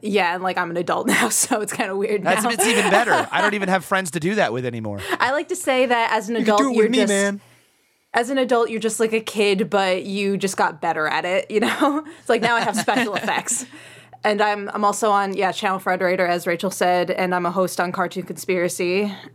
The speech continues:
Speaker 1: Uh, so I just, I talk about weird shit, <laughs> you know, like, theories and all that. It's sort of like a theory show. Uh, and I'm also on DeviantArt. I'm an artist.
Speaker 2: And, uh,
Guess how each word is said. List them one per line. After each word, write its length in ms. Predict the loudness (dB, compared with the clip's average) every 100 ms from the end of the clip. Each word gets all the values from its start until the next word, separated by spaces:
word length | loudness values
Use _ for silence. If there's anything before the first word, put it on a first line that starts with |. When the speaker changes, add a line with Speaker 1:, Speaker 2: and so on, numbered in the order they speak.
| -2
Speaker 1:
Uh, 340 | 2 2 0 -6 -16 _ _ _ _ _ -6
so 460 | -2 0 0 -4 -10 _
I 100 | -6
just, 200 | -6 -6
I 80 | -4
talk 260 | 0 0 0
about 280 | -2 -2 -6 -20 -6
weird 260 | -4 -2
shit, 340 | -2 0 0 0 -2 0
<laughs> 180 | -2 -2
you 120 | -2
know, 300 | 0 0 -2 -6 -18 -20 -20 -20 -10 -4
like, 180 | -2 -4 -6 0
theories 400 | 2 2 2 2
and 80 |
all 140 | 2 2
that. 260 | 2 0 -4
It's 100 | -12
sort 220 | -6 -4
of 60 | -2
like 120 | -4
a 40 | -4
theory 260 | -2 -2
show. 360 | 0 0 0 -2 -10 -20 -20 -20 -2
Uh, 320 | 2 4 2 -4 -8
and 80 | -2
I'm 80 | -2
also 180 | 0 0
on 120 | 0
DeviantArt. 400 | 0 0 0 -4
I'm 120 | -4 -2
an 60 |
artist. 380 | 0 -2 -6 -10 -16 -20 -20 -20 _ _ _ _ _ -6
Speaker 2:
And, 200 | -2 2
uh, 220 | 2